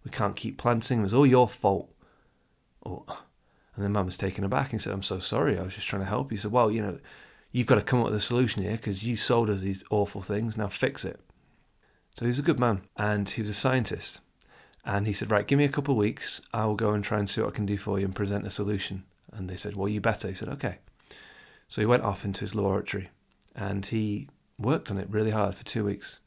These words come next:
He was also a religious man, and he got down on his knees, and he prayed, holding a peanut, <laughs> one of these peanuts he'd sold to people, and said, "Lord, please help me find a use for this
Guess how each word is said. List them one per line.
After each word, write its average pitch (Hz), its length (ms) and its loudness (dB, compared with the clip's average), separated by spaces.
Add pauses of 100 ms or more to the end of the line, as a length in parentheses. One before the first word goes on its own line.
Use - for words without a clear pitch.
(260)
He - 320 -18
was 117 100 0
also 135 200 4
a 104 40 0
religious 101 380 0
man, 92 220 -6 (100)
and - 100 -10
he 101 60 -6
got 101 120 -4
down 101 120 0
on 101 40 0
his 98 140 -4
knees, 92 300 -8 (600)
and 117 100 -4
he 110 60 -4
prayed, 104 420 -2 (560)
holding 120 240 4
a 110 60 0
peanut, - 480 -4 (360)
<laughs> - 380 -8
one 113 140 2
of - 20 2
these 110 160 2
peanuts 104 320 0
he'd 101 100 -2
sold 104 220 0
to 101 80 -6
people, 95 380 -8 (240)
and 98 80 -8
said, 101 160 0
"Lord, 117 240 6 (800)
please - 180 2
help - 140 -4
me - 40 -10
find 98 300 -6
a 92 80 -10
use - 220 -6
for - 120 -10
this - 300 -8